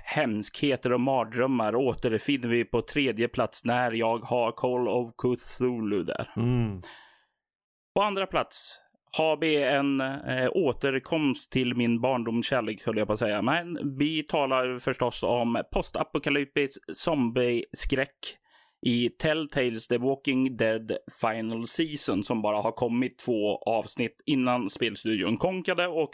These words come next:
Speaker 1: togs upp av en annan. Men överst på min lista så har vi, ja,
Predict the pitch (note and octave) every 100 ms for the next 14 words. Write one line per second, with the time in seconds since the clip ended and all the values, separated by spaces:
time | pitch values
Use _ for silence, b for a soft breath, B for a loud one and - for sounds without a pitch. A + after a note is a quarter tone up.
0 | - C#3+ A#2+ - A2+ A2 A2 A2 B2 B2
1 | C3 C#3 C#3+ b b b b b b _
2 | D#3 G#3+ G3 F#3+ - - E3+ F3 E3 D#3
3 | - D#3+ D3 D3 C#3+ D3 - - B2 A#2+
4 | A2+ C#3+ A#2 C3 A#2+ A#2 A#2+ A#2+ A#2 A#2+
5 | b b b _ - G3 D3 D3